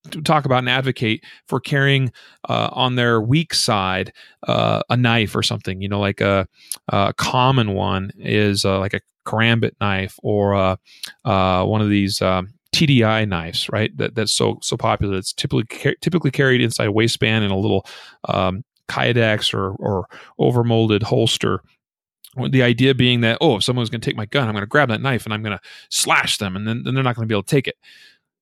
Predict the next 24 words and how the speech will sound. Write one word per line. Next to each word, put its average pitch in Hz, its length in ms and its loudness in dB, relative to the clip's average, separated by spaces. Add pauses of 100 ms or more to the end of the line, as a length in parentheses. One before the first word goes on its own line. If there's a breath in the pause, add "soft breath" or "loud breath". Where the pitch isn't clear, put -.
(280)
Can 185 200 2
you 220 140 4
react 165 400 2
that 175 180 -4
fast - 680 -6
to - 80 -12
that 139 140 0
takeaway 160 680 -2
to - 100 -8
where 139 120 4
you 143 100 2
can 147 140 0
actually 139 340 0
deploy 127 460 0
that 131 180 2
knife 117 540 -2
and 101 180 -8
slash - 460 -2
them? 143 260 -2 (460 soft breath)
No, 147 160 4
you 113 120 2
can't. 127 360 -2 (260 soft breath)
So 139 300 2 (260)
e-, 120 80 -20